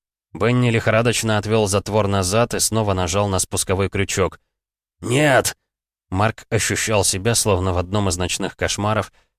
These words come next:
когда ты бежишь изо всех сил и все равно не можешь сдвинуться с места, чтобы спастись. Медленно, как будто удерживаемый невидимыми резиновыми лентами, он двигался к своему брату. Казалось, что время шло в обратном направлении,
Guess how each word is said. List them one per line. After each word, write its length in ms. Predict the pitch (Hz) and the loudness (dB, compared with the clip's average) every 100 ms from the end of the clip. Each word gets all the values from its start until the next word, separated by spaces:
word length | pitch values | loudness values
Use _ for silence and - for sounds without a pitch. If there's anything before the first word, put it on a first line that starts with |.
| - | -10
когда 240 | 104 110 | -4 -2
ты 80 | 120 | -2
бежишь 380 | 110 110 127 127 | -2 0 0 0
изо 180 | 98 92 | 0 -2
всех 240 | - 101 | -2 -4
сил 320 | - 127 123 - _ - | -2 0 -2 -4 _ -14
и 80 | 87 | -8
все 240 | - 113 | -4 0
равно 280 | 110 110 101 | 0 0 0
не 100 | 87 | 0
можешь 320 | 95 98 95 | -2 -2 -2
сдвинуться 500 | 82 87 95 90 - | -2 -2 -2 -2 -2
с 120 | - | -2
места, 300 | 98 98 - | -2 -4 -4
чтобы 280 | 92 - 87 | -6 -6 -4
спастись. 600 | - - 90 - 85 - _ _ _ _ _ _ - | -4 -4 -6 -4 -4 -4 _ _ _ _ _ _ -12
Медленно, 580 | 82 101 101 92 82 80 | -4 -2 0 -2 -2 -4
как 180 | - 80 | -8 -8
будто 320 | 90 - 92 | -8 -6 -4
удерживаемый 800 | 85 87 95 85 85 85 82 85 | -4 -2 -2 -2 -2 -2 -2 -4
невидимыми 580 | 82 82 90 87 85 85 | -4 -6 -4 -2 -2 -2
резиновыми 600 | 82 80 87 85 82 85 | -4 -2 -2 -2 -2 -2
лентами, 520 | 87 98 92 85 78 _ _ _ | -2 -4 -4 -4 -6 _ _ _
он 180 | - 92 | -4 -4
двигался 440 | 85 98 101 92 101 | -4 -2 0 0 -2
к 40 | |
своему 340 | - 92 90 | -2 -2 -2
брату. 460 | 87 90 82 - - _ _ _ _ _ - | 0 0 -2 -4 -14 _ _ _ _ _ -4
Казалось, 400 | 104 127 143 117 | -2 0 0 0
что 240 | - 113 | 0 0
время 260 | 113 123 110 | 2 0 0
шло 200 | - 107 | 0 0
в 40 | |
обратном 480 | 95 98 95 95 98 | 2 2 0 -2 -2
направлении, 800 | 90 95 92 107 107 98 90 | 0 0 0 -2 -2 -2 -4